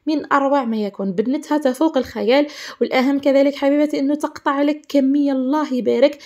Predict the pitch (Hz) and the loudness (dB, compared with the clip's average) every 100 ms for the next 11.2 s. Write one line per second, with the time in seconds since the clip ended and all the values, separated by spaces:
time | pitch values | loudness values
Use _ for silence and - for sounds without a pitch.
0 | - - 320 320 269 277 269 240 294 285 | -20 -4 -2 2 2 2 0 -2 -2 -2
1 | 254 240 233 220 - 370 370 - _ 247 | 0 0 -2 -4 2 2 2 -8 _ 2
2 | 330 403 269 254 320 285 277 359 311 - | 6 8 8 4 0 -2 -2 -2 -4 -6
3 | 339 285 370 - 370 269 - - - _ | -4 0 2 6 6 6 -2 -10 -10 _
4 | _ - - 294 285 277 302 277 285 277 | _ -14 2 4 4 2 2 4 4 6
5 | 262 262 320 311 285 285 269 330 302 302 | 4 2 0 -2 0 0 0 0 0 0
6 | 302 285 269 302 302 269 277 233 202 233 | -2 -4 -4 -6 -6 0 2 2 2 -2
7 | 339 - - - - - 302 254 233 254 | -4 -10 -20 -10 -8 -6 -4 -2 0 0
8 | 254 247 233 247 254 233 233 - 226 202 | 0 -2 0 0 -2 -2 -2 -2 -2 0
9 | 262 269 254 - 240 233 226 226 208 196 | 0 2 -2 -2 0 2 2 0 -2 -2
10 | 196 226 320 339 311 302 277 269 - 214 | -2 0 0 0 -2 0 -2 -2 -6 -6
11 | 196 277 | -4 -4